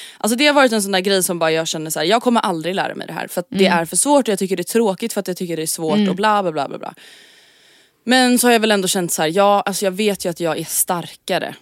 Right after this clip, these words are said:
Speaker 2: Mm.
Speaker 1: än vad jag snatchar.
Speaker 2: Mm.
Speaker 1: Alltså det är ju en teknikgrej, liksom.
Speaker 2: Mm.
Speaker 1: Ehm, så målet för tjugo tjugotvå har ändå varit först och främst att komma upp i femtio kilo och sen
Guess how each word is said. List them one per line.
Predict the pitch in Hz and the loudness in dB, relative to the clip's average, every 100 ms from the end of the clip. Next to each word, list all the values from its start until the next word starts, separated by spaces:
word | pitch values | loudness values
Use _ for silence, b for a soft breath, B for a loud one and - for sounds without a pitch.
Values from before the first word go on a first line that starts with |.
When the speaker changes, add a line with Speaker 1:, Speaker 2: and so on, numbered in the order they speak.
| - | -4
Speaker 2:
Mm. | 214 202 185 | -2 -2 -4
Speaker 1:
än | 175 151 143 | -4 -4 -4
vad | 156 143 139 | -4 -4 -6
jag | 143 | -6
snatchar. | - 151 143 - 214 | -4 -6 -6 -2 2
Speaker 2:
Mm. | 214 | 4
Speaker 1:
Alltså | 196 | 2
det | 170 | 0
är | 160 | -2
ju | 151 | -2
en | |
teknikgrej, | 143 143 156 139 - 151 165 - - | -4 -10 -10 -10 -10 -8 -8 -8 -2
liksom. | 226 | 2
Speaker 2:
Mm. | 214 190 196 - | 2 0 -6 -14
Speaker 1:
Ehm, | - 151 - 143 - _ _ _ _ _ _ - - | -12 -10 -10 -12 -14 _ _ _ _ _ _ -12 -8
så | 214 | -4
målet | 208 240 226 214 - | 0 4 4 2 -2
för | 196 | -4
tjugo | - 196 170 165 165 160 | 0 0 0 -2 -6 -4
tjugotvå | 165 180 - 226 196 | -6 -6 -4 2 2
har | 170 170 | 2 0
ändå | 165 | 0
varit | 165 151 160 - - | 0 -2 -4 -14 -10
först | - 247 214 | -2 -2 0
och | 185 | -4
främst | 175 170 | -6 -8
att | 165 | -10
komma | 165 | -10
upp | 151 | -10
i | 151 | -6
femtio | 196 180 - - | -4 -4 -2 -2
kilo | 214 190 | 0 0
och | 180 170 | 0 0
sen | 156 147 | -2 -4